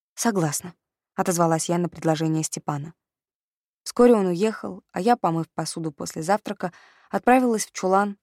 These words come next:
который скрывался между кухней и лестницей. Здесь хранились тряпки, порошки, чистящие средства.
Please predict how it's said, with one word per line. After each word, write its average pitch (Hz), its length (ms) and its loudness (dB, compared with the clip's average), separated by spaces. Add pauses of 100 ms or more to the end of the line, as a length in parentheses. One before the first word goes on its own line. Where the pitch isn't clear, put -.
(160)
который 185 300 -2
скрывался 175 560 0
между 160 360 -2
кухней 180 440 -6
и 180 180 -6
лестницей. 165 640 -4 (400)
Здесь 190 300 2
хранились 165 460 0
тряпки, - 420 0
порошки, 185 600 -4 (220)
чистящие - 480 -6
средства. 170 540 -2